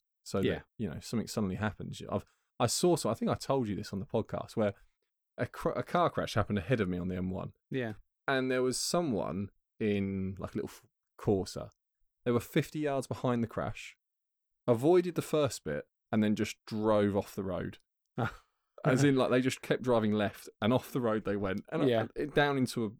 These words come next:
Speaker 1: ditch. And I was like, they had successfully manoeuvred their way,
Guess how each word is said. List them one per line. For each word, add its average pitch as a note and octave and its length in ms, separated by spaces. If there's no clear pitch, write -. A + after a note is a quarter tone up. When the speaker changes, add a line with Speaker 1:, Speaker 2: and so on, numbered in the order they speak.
Speaker 1:
ditch. - 360
And D#3 80
I D#3+ 40
was D#3 120
like, E3 180
they A3 160
had G#3+ 360
successfully - 920
manoeuvred D#3 420
their C3 160
way, G2+ 380